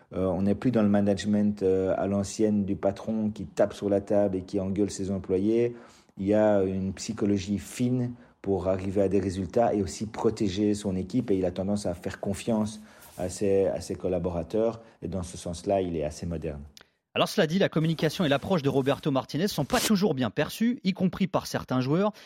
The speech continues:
Speaker 2: En deux mille dix-huit, l'Espagnol n'emmène pas Raja Nainggolan au Mondial et le joueur, il en garde un goût amer, extrait d'une longue interview livrée par le médian d'Anvers à la R T B F en deux mille vingt-deux.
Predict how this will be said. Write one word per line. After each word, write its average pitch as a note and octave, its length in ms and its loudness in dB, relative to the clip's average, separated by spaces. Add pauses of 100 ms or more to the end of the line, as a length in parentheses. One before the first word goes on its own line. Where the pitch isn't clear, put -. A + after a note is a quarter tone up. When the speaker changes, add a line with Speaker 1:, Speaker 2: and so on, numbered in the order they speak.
(140)
Speaker 2:
En B2 100 2
deux E3+ 140 4
mille A3+ 180 6
dix-huit, G3 340 4
l'Espagnol E3+ 480 2
n'emmène C#3 280 2
pas D#3 140 2
Raja B2+ 300 0
Nainggolan B2+ 440 2
au G#2+ 40 2
Mondial C#3+ 560 2
et - 80 6
le G3+ 60 6
joueur, G3 260 6
il D#3+ 80 2
en D3+ 80 4
garde F#3 220 2
un C#3+ 100 2
goût F3 240 -2
amer, D3 400 0 (280)
extrait - 380 0
d'une D3 160 2
longue A#3+ 280 6
interview D3+ 500 2
livrée C3+ 300 0
par C3+ 160 -2
le B2 80 2
médian C3 300 2
d'Anvers B2 340 0 (340)
à G#2 80 -2
la A#2 140 0
R D3 80 -6
T D#3+ 120 -4
B C3+ 140 0
F - 120 -8
en A2+ 40 -6
deux A2+ 100 -6
mille C#3+ 140 -6
vingt-deux. F2+ 280 -10